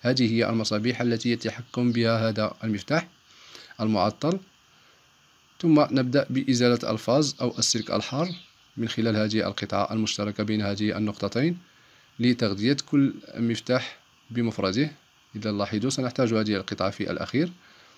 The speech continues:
إذا لاحظوا، وكذلك تم إرسال قطعة باللون الأصفر مشتركة مع الفاز لتغذية، آه، مأخذ التيار أو بريز كورون في يساري على الصورة.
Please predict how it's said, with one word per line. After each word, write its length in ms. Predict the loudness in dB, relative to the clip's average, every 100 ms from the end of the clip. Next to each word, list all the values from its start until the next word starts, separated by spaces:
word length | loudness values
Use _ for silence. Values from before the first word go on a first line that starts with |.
| _ _ _ _ -20 _ _ _ _ -20 -20 -20 -20 -14
إذا 120 | -4 0
لاحظوا، 500 | 0 -2 -2 -2 0
وكذلك 640 | -2 0 2 2 4 2 2
تم 220 | 2 4
إرسال 560 | 4 0 -2 0 0 0
قطعة 360 | 0 2 4 2
باللون 600 | 0 0 0 0 0 -2
الأصفر 580 | -4 -4 -2 0 0 -4 -14 _ _ _ _ -6
مشتركة 460 | -4 0 0 0
مع 340 | -2 0 0 -2
الفاز 460 | -6 -2 0 0 -2
لتغذية، 720 | -2 -2 0 -2 0 0 0 -4 -14 _ -6
آه، 160 | -2
مأخذ 440 | 0 0 -2 -4 -4
التيار 600 | -4 0 0 2 0 0
أو 160 | -2 -2
بريز 200 | 0 0
كورون 340 | 0 -2 -2 -4
في 260 | -2 -4 -4 -4
يساري 540 | -2 0 0 0 -2
على 260 | -2 -2 -2
الصورة. 500 | 0 0 0 0 -2